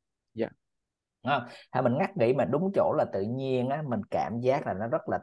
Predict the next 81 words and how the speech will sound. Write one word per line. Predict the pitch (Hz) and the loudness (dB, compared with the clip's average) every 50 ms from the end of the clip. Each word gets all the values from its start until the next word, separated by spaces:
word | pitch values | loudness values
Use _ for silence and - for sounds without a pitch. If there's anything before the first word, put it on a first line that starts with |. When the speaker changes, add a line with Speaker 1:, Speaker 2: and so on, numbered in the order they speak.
| - - | -6 -8
Speaker 2:
thoải | 98 90 98 | -6 -4 -4
mái, | 110 113 113 110 117 147 170 175 | -2 0 0 0 0 -2 -2 -4
cái | - 175 156 | -4 -4 2
hơi | 147 147 143 139 139 127 | 6 6 6 6 6 2
thở | - 113 90 90 90 104 139 | 0 0 0 0 0 0 0
và | 151 - - | -2 -4 -4
cũng | - 101 110 143 151 | -6 -6 -8 -8 -8
như | 147 135 | -6 -4
là | 120 113 | -2 -2
cái | 104 - 156 - | -2 -2 -4 -6
phản | - - 101 113 | -6 -8 -6 -4
xạ | - 123 107 101 | -4 -4 -2 -2
từ | - 107 104 98 | -2 -2 -2 -2
mình | 101 104 104 98 95 92 92 90 95 | -2 -2 -2 -2 -2 -4 -6 -4 -2
với | 120 135 143 | 0 0 2
lại | - - 170 - | 2 2 0 0
là | 196 101 | 0 -2
cái | - 143 143 | -4 -4 -4
mắt | 156 185 240 - | -4 -4 -4 -2
mình | 151 123 110 107 | -2 0 0 0
á, | 113 131 135 135 | 0 -2 -4 -6
nó | 131 127 131 147 170 180 | -6 -4 -2 0 4 6
quất | 175 151 156 - 180 151 | 8 6 6 6 2 0
giống | 139 139 190 | 0 0 0
như | 165 143 131 | 0 0 0
là | 120 110 | 2 2
một | 107 - - | 2 2 2
cái | - 151 | 2 2
bánh | 151 151 165 165 | 4 4 4 6
răng | 156 156 147 143 135 135 135 127 | 6 6 6 6 2 -2 -4 -2
mà | 117 110 104 | 0 0 0
nó | 107 127 147 151 - | 0 0 -2 -2 0
khớp | - - - 254 254 | 6 6 6 8 8
với | 220 196 | 6 6
nhau | 175 151 139 123 | 6 8 8 8
vậy | 120 120 | 8 8
đó. | 135 165 - - _ _ _ _ _ - | 8 6 6 2 _ _ _ _ _ 2
Ha, | - 170 160 147 - - _ _ - | 4 4 4 2 -2 -10 _ _ 2
hả | - 139 | 2 4
mà | 160 170 156 135 127 120 117 117 120 | 4 4 2 2 4 4 4 4 4
tự | 123 | 2
nhiên | 131 135 135 139 139 | 0 0 -2 -2 -2
nó | 156 185 - | 0 2 4
trật | 165 - - | 2 2 4
ra | 143 139 131 | 4 2 2
một | 123 117 120 | 2 2 2
cái, | 139 139 165 185 | 2 2 2 2
tức | 196 | 2
là | 180 156 120 | 2 2 2
nó | 123 143 143 - | 0 -2 2 4
phá | - 185 202 247 294 269 | 4 6 6 4 4 4
hủy, | 151 117 123 139 | 4 4 4 2
nó | 151 160 185 202 185 147 135 120 - | 2 2 2 4 2 0 -4 -10 -18
bị | 123 135 143 143 127 127 139 151 | -16 -4 0 2 2 4 4 2
mà | 151 139 | 0 0
mình, | 139 143 139 135 131 131 131 139 | 2 0 -2 -2 -4 -8 -4 -2
mình | 143 135 139 | -2 0 0
ngắt | 151 202 - - | 0 -2 -2 -2
mà | - 139 120 | -2 -2 0
sai | - 175 160 156 143 - | 2 2 4 4 2 2
chút | - 202 196 220 | 2 0 2 0
á | 190 | 0
hả | 160 151 | 0 2
là | 165 147 | 2 2
nó | 127 143 143 | 2 0 0
phá | - 170 180 | 0 0 0
hủy, | 175 151 139 131 | 2 0 0 2
tức | 202 | 4
là | 196 175 | 4 4
giống | 156 170 175 202 | 4 2 2 4
như | 202 180 165 | 4 4 6
bánh | 170 175 185 | 6 4 6
răng | 185 170 170 156 151 143 | 6 4 4 4 0 -2
mà | 139 131 | -2 0
răng | 131 151 151 147 143 - | 0 0 0 0 2 4
trước | 208 254 240 | 4 4 4
răng | 202 160 143 | 0 -4 0
sau | - 156 151 147 139 | 2 6 6 6 6
mà | 131 131 | 6 2
nó | 135 147 | 0 2
quay | 151 160 151 143 | 4 4 4 2